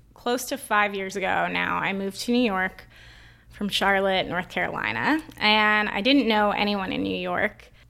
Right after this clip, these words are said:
but I had done a lot of work in a lot of different startups, and basically since the time I had graduated college,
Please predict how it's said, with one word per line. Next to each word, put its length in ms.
but 580
I 120
had 320
done 240
a 80
lot 360
of 160
work 420
in 640
a 80
lot 220
of 60
different 300
startups, 640
and 400
basically 380
since 200
the 100
time 280
I 60
had 180
graduated 640
college, 800